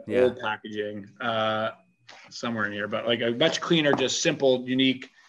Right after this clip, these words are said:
Speaker 2: get the point across.
Speaker 1: Yeah.
Speaker 2: Um, and then we also went to higher end ingredients 'cause of that natural shopper. So we got rid of synthetic folic acid and went to high end folate, which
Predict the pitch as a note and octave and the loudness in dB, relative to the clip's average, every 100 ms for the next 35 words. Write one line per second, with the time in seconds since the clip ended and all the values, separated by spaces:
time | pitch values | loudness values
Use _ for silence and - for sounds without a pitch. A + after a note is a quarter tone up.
0 | - _ - D3 C#3 A#2 C3+ B2 B2 A#2+ | -20 _ -12 -10 -8 -2 -2 0 2 2
1 | A#2 - - _ _ - A2 A#2 A#2 A#2 | 2 -2 -6 _ _ -6 0 0 0 -2
2 | B2+ _ C3 C3 B2+ C3 C3+ C3 C#3 B2 | -8 _ -6 0 2 4 4 4 2 0
3 | A#2 B2+ A#2+ A2 B2 B2 A#2+ A#2+ A#2 C#3 | -2 -4 -4 0 2 2 0 -2 -2 -2
4 | A#2 - A2 A2+ A2+ A2 A#2 A#2+ A#2 - | -2 -4 -6 -4 -4 0 -2 -2 -6 -4
5 | G#2+ G#2+ G#2+ - A#2 A#2 A2+ A#2 A#2 A2 | -2 -4 -6 -6 -2 -2 -2 -2 -4 -6
6 | - _ - C3+ A#2+ A#2+ A#2 - A2+ A2 | -16 _ -8 -6 0 0 0 0 -2 0
7 | A2+ A2+ A2 A2+ A2+ A2+ A2 A2 A2+ A2+ | -2 -2 -4 -6 -6 -6 -6 -4 -2 -2
8 | A2 - B2 A#2+ G#2+ A2 A2+ A2 - | -6 -6 -4 -2 -4 -4 -6 -4 -8